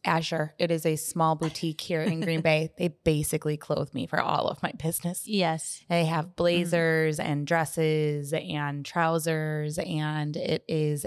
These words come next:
Speaker 1: a small local business that is also ran by a boss bitch woman named
Speaker 2: <laughs>
Speaker 1: Shanna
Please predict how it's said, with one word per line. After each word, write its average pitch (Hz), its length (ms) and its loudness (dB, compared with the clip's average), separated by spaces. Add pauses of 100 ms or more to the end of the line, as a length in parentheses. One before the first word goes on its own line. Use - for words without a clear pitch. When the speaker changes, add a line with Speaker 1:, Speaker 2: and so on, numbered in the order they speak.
Speaker 1:
a 160 320 -4 (380)
small 151 640 2
local 151 360 -2
business - 420 -6
that 151 180 -2
is 156 160 -2
also 151 800 0
ran 151 560 -2
by 151 280 -4
a 160 280 -4
boss 147 560 -8
bitch 156 640 -8
woman 156 680 -2
named 170 340 2
Speaker 2:
<laughs> - 20 -4
Speaker 1:
Shanna 147 800 -4